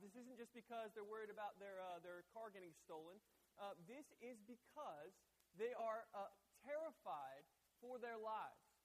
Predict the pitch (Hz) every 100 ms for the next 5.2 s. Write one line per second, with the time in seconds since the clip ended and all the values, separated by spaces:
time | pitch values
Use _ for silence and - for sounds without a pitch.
0 | _ - 208 254 254 - 269 320 311 294
1 | 285 247 196 - 277 247 226 226 208 175
2 | 240 247 185 180 - - 196 311 330 294
3 | - 262 247 233 220 214 196 208 135 -
4 | _ _ _ _ _ _ _ - 196 220
5 | 185 311